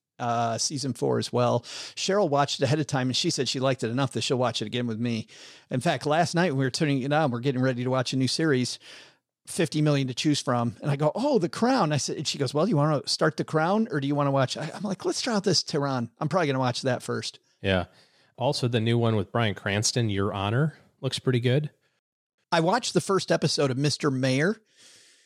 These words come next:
Speaker 1: Um,
Speaker 2: Eh,
Speaker 1: the new
Speaker 2: I heard it was okay.
Speaker 1: with, uh, yeah, it's a comedy half hour T V show written by Tina Fey. So I was pretty excited about that 'cause I like Thirty Rock. I thought that was pretty fun. Starring, um,
Speaker 2: Tina Fey?
Speaker 1: No, Tina Fey's not in it. Holly
Speaker 2: Oh, so,
Speaker 1: Hunter.
Speaker 2: uh,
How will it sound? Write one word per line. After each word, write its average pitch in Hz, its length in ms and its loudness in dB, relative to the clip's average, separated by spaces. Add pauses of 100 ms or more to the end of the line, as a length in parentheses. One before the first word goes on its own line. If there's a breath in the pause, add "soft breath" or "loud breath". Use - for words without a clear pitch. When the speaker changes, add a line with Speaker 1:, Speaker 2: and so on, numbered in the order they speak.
(380 soft breath)
Speaker 1:
Um, 131 380 -2
Speaker 2:
Eh, 180 180 6
Speaker 1:
the 139 80 6
new 143 320 2 (180)
Speaker 2:
I 135 80 -2
heard 160 180 6
it 147 60 6
was 110 180 4
okay. 90 380 -2 (120)
Speaker 1:
with, 143 280 0
uh, 123 120 2
yeah, 156 200 2
it's 143 140 -4
a 127 40 -8
comedy 151 380 2
half 143 240 2
hour 139 180 2
T - 160 -4
V 135 120 0
show 135 180 0
written 202 240 -2
by 165 100 2
Tina 135 280 -2
Fey. 131 480 0 (100)
So 147 160 0
I 131 100 2
was 131 180 0
pretty 131 220 -2
excited 123 260 -2
about 117 220 -2
that 131 240 0
'cause 120 140 -2
I 127 80 0
like 120 220 -4
Thirty 127 280 -2
Rock. 127 320 0
I 127 40 -2
thought 120 240 -2
that 156 100 2
was - 100 -6
pretty 123 220 -4
fun. 131 300 -2 (520 soft breath)
Starring, 123 760 0
um, 113 520 -4 (600)
Speaker 2:
Tina 101 200 2
Fey? 101 260 -2 (760)
Speaker 1:
No, 160 400 -2
Tina 156 180 0
Fey's 143 240 0
not 131 160 -2
in 135 120 2
it. 113 80 -4
Holly 147 260 4
Speaker 2:
Oh, 117 40 4
so, 123 60 0
Speaker 1:
Hunter. 139 340 2
Speaker 2:
uh, - 60 -14